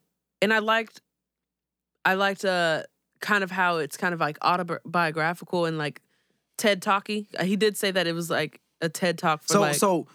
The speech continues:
Speaker 2: some, some commonality between the two albums we're doing today is both of them have solid intros.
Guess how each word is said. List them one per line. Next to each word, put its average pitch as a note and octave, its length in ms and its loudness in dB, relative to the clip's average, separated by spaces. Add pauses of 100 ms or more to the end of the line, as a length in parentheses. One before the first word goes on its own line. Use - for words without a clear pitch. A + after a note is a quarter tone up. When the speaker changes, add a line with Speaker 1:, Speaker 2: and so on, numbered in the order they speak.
(400)
Speaker 2:
some, - 200 0 (340)
some G3+ 280 2
commonality D#3+ 720 0
between B2+ 320 -2
the B2+ 60 0
two C#3 140 -4
albums A#2 400 0
we're A2+ 60 -6
doing A2 240 -4
today A#2+ 360 0
is G#2+ 160 -6 (300)
both D3 240 2
of E3+ 140 0
them D#3+ 140 2
have C#3 180 0
solid B2+ 400 0
intros. C3+ 520 -6